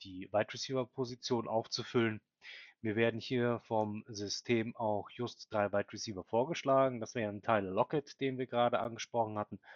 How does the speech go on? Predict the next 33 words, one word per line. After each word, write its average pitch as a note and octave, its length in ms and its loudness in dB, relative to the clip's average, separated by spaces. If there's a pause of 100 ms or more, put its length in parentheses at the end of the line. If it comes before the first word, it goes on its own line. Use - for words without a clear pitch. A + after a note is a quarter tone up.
(120)
Michael G#2+ 380 2
Pittman C#3 480 0 (280)
von A2 300 -2
den G#2+ 220 -4
Indianapolis G#2 720 -4
Colts, C#3 420 2 (420)
Brandon A2 400 2
Ayuk A#2 420 -4
von G#2+ 240 -2
den G2 140 -4
forty-niners. G2 800 0 (580)
Und B2+ 460 0
der A#2 160 0
vierte E3+ 340 -2
im C#3+ 220 -2
Bunde, E3 460 2
der C3+ 260 0
auf C3 160 -6
meinem A#2+ 260 0
Screen C3+ 720 -2
auftaucht, B2+ 720 0
wäre A2 440 0
Isaiah A#2 360 2
Pacheco, - 520 -2 (340)
Running G#2+ 320 -2
Back - 240 -4
der G#2+ 100 -2
Kansas G#2 360 -6
City - 260 -14
Chiefs, - 400 -6 (540)
den A#2 500 0
ich, A2 500 -6
äh, G#2 200 -6